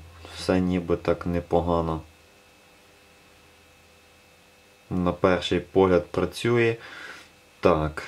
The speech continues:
що у нас тут? Сім-карту не виявлено. Так, тут навіть написано, що є G P S, але, ну, давайте перевіримо яркість. Так, яркість зараз у нас посередині встановлена.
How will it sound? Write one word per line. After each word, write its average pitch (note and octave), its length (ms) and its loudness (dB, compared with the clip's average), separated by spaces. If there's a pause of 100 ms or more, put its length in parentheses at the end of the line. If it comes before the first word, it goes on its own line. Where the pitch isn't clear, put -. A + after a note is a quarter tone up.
(400)
що - 260 0
у E2+ 60 0
нас E2+ 220 -4
тут? - 260 -16
Сім-карту F2 680 0
не E2+ 160 -2
виявлено. A#2 840 2 (1400)
Так, D#2 380 2 (100)
тут F2+ 160 -2 (140)
навіть F2 560 0 (220)
написано, F2 680 2
що F2+ 200 0
є F2 280 2
G F2+ 320 0
P - 80 2 (280)
S, - 220 -4 (120)
але, E2+ 380 0 (960)
ну, B2 60 0
давайте G2 400 4
перевіримо F2 680 2
яркість. F#2 600 -2
Так, - 360 0
яркість F2 360 0
зараз E2+ 380 2
у F2+ 40 -4
нас E2+ 200 0
посередині F2+ 760 0
встановлена. D#2 760 -4